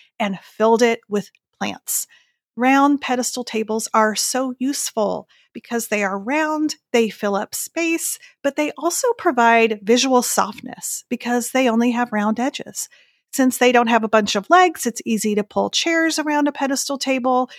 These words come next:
if it's high enough, or if it's a smaller little table, you can usually scoot one next to a sofa, a fireplace, or a chair. If I'm out and about and I see a small round pedestal table in a finish that I love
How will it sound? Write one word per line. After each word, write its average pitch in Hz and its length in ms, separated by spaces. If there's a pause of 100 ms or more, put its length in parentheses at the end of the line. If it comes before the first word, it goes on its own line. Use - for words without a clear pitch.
(220)
if 233 120
it's 214 120
high 233 220
enough, 226 440
or 320 160
if 339 80
it's 339 160
a 311 80
smaller 240 800
little 226 220
table, 208 440
you 214 140
can 226 140
usually 226 340
scoot - 380
one 269 180
next 233 220
to 220 140
a 214 60
sofa, 220 540 (380)
a 370 80
fireplace, 214 800
or 208 100
a 196 80
chair. - 340 (640)
If 302 180
I'm 427 280
out 233 220
and 247 80
about 220 360
and 214 120
I 220 80
see 233 240
a 226 80
small 220 360
round 214 280
pedestal 208 400
table 214 580
in 214 140
a 196 40
finish 214 360
that 214 160
I 196 100
love 208 560